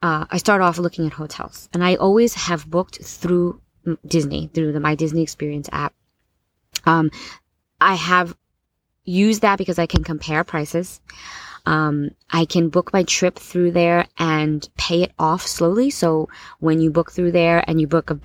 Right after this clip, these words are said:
a package with, you know, um, park days, you put down a two hundred dollar deposit, and the trip then has to be paid off thirty days prior to your arrival. So, um, you can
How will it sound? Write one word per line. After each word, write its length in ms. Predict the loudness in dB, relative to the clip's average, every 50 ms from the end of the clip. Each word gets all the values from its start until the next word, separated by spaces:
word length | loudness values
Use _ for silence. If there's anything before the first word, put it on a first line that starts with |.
| -6 -6
a 80 | -4
package 440 | -2 -2 -2 -2 0 0 -2 -2 0
with, 200 | -2 -2 -2 -4 -6
you 140 | -6 -4 -4
know, 200 | -4 -4 -6 -10 -12 -12 -8
um, 280 | -8 -8 -6 -8 -10 -10
park 280 | -6 0 0 0 0 0
days, 420 | 0 2 2 2 2 0 -4 -8 -16 -18 -20 -20 -20 -20 _ _ _ _ -2
you 220 | 2 2 2 2 0 -4
put 180 | -2 -2 0 2
down 220 | 2 2 2 2
a 60 | 0
two 220 | 0 0 -2 -2 0
hundred 260 | 0 0 -2 -2 -2
dollar 220 | -2 -2 -2 -4
deposit, 640 | -6 -8 -8 -2 0 0 0 2 2 2 2 2 0 _ _ -20 -20 -20 -20 -16 -6 -2
and 520 | 0 0 0 0 -2 -4 -4 -6 -8 -10 -18 _ _ _ _ _ _ -14
the 160 | -6 -2 -2 0
trip 280 | 0 0 -2 -2 -2 0
then 200 | 0 2 2 2
has 260 | 2 2 0 -2 -2 -2
to 120 | -6 -8
be 120 | -8 -8
paid 300 | -10 -10 -6 -4 -2 0
off 200 | 0 0 0 -2 -6 _ 0
thirty 300 | 0 2 2 2 0 0
days 260 | -2 -2 -2 -4 -8
prior 560 | -10 _ -2 0 0 0 0 -4 -6 -6 -10 _ _ _ _ -8
to 200 | -4 -4 -2 -2
your 300 | 0 -2 0 -2 -2 -2
arrival. 320 | -2 -4 -4 -6 -10 -16 _ _ _ _ -20 -20 -20 -20 -20 -20 _ _
So, 560 | -16 -10 -8 -2 0 0 2 2 0 0 -2 -2
um, 220 | -2 0 0 2 2
you 140 | 2 2 2
can 260 | 0 -2 -2 -2